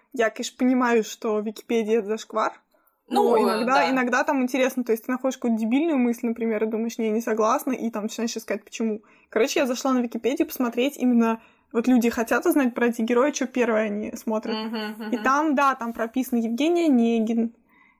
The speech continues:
Speaker 1: там прописан,
Speaker 2: Вот.
Speaker 1: там Родион, Родион Раскольников, там вот это всё именно, да, вот литературное, там, типа,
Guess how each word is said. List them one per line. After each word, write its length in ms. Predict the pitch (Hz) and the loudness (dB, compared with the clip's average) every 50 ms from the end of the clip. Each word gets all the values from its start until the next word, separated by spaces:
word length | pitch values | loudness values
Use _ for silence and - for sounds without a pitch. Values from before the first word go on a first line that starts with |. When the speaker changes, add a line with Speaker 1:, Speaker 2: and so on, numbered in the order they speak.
| _ | _
Speaker 1:
там 220 | - 220 233 254 262 | -2 0 0 0 2
прописан, 360 | - 294 277 - 294 - 277 | 0 0 2 2 2 2 2
Speaker 2:
Вот. 60 | 269 | 2
Speaker 1:
там 160 | 262 247 247 | 2 2 2
Родион, 280 | 233 240 254 277 285 262 | 2 2 2 2 2 2
Родион 380 | 269 269 269 247 277 285 294 302 | 2 2 4 4 4 4 4 4
Раскольников, 960 | 302 302 294 - - - - 226 233 254 233 233 233 - - 202 - - - _ | 2 0 -2 -4 -6 -2 0 2 4 4 2 2 0 -2 -4 -6 -6 -8 -8 _
там 280 | - 240 247 247 247 247 | 0 2 2 2 2 0
вот 100 | 247 247 | -2 -2
это 160 | 240 - 233 | -4 -6 -4
всё 160 | - - 277 | -2 0 2
именно, 240 | 262 254 247 254 240 | 4 4 4 4 4
да, 160 | 254 247 247 | 2 2 0
вот 160 | 240 233 - | 0 -2 -4
литературное, 640 | 233 226 - 233 226 233 233 - 269 311 330 294 262 | -6 -4 -2 0 0 0 0 0 0 0 2 0 2
там, 140 | - 247 240 | 0 0 -2
типа, 320 | - 240 233 - 226 233 | -2 -2 -2 -2 -2 -2